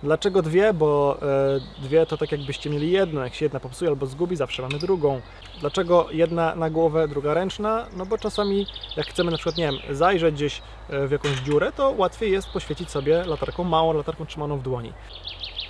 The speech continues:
Można w zestawie ewakuacyjnym mieć Maglite'a sześć D, czyli taką gigantyczną tej wielkości latarkę, wielką, ciężką, ale też można komuś nią zrobić krzywdę i można ją włożyć w tym momencie do kategorii przedmiotów służących do,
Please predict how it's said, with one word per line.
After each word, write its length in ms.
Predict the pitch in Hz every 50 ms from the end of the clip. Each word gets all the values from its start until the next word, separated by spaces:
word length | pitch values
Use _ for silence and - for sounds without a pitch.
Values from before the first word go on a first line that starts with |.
| - - 131
Można 400 | 131 135 139 139 135 175 185 165
w 20 |
zestawie 280 | 185 165 - 196 196 190
ewakuacyjnym 640 | 170 185 170 - 180 165 - 170 175 185 196 190
mieć 260 | 170 156 170 - - -
Maglite'a 640 | 165 160 170 160 165 185 202 220 214 196 185 165
sześć 260 | - - 160 147 139
D, 260 | 123 147 143 151 143
czyli 160 | - - 147 131
taką 240 | - 143 - 151
gigantyczną 640 | 143 139 135 160 156 147 - 196 - 165 151 139 131
tej 140 | 127 143 143
wielkości 480 | 143 143 - 156 139 - - - 143 127 - - - - - -
latarkę, 420 | 135 131 - 151 143 - - 156
wielką, 360 | 139 139 139 147 - 185 185
ciężką, 480 | 160 - 151 156 143 - - 180 196 208 - - - - - - - -
ale 320 | - - 302 311 302 269
też 140 | - 220 180
można 260 | 220 226 190 190 208
komuś 300 | - 190 180 175 160 -
nią 100 | 175 160
zrobić 260 | 147 156 156 147 -
krzywdę 440 | - - - 151 151 147 156 196 196
i 120 | 175 175 165 - - - - -
można 320 | 143 147 160 151 175 175
ją 180 | 170 160 160 147 - -
włożyć 340 | 143 131 147 151 147 160 -
w 20 |
tym 120 | - 156 147
momencie 160 | 151 - 165
do 80 | 156 151
kategorii 420 | - 143 - 143 135 151 156 170
przedmiotów 440 | - - 160 143 151 147 - 170 - - - - - -
służących 720 | - - - 220 226 185 139 156 147 139 - 175 156 - 123
do, 220 | 135 131 131 131